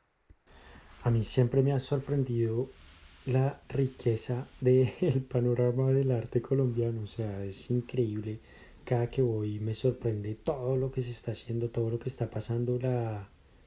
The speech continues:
la energía que tiene la gente, o sea, es una, es un medio cultural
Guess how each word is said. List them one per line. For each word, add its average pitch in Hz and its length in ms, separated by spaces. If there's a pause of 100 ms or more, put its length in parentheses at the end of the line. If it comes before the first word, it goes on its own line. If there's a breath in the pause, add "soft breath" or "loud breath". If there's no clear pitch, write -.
(580 soft breath)
la 120 120
energía 117 800
que 135 100
tiene 110 260
la 123 100
gente, 113 380
o 104 60
sea, 110 420
es 131 180
una, 139 400 (800 soft breath)
es 131 160
un 139 100
medio 147 260
cultural 131 540